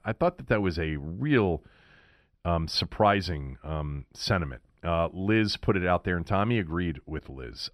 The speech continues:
I, I don't agree with either one of them. I think somebody will. I think Maryland is the most likely. I want it to be D C. I do. Um, I, I did think we learned a lot from Liz yesterday. She was great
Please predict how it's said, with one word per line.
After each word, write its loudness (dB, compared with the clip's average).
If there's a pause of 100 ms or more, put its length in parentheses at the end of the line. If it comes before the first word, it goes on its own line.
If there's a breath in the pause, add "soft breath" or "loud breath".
I, 0
I 4
don't 4
agree 0
with 0
either 2
one -6
of -10
them. -6
I -2
think -4
somebody 0
will. -8
I -2
think -4
Maryland 0
is -6
the -4
most -4
likely. -2
I 2
want 0
it -10
to -4
be -8
D -12
C. -8 (440 loud breath)
I 0
do. -2
Um, -6
I, -2
I -2
did -2
think -2
we -2
learned 0
a -2
lot 0
from -6
Liz -2
yesterday. -4
She -6
was -8
great 2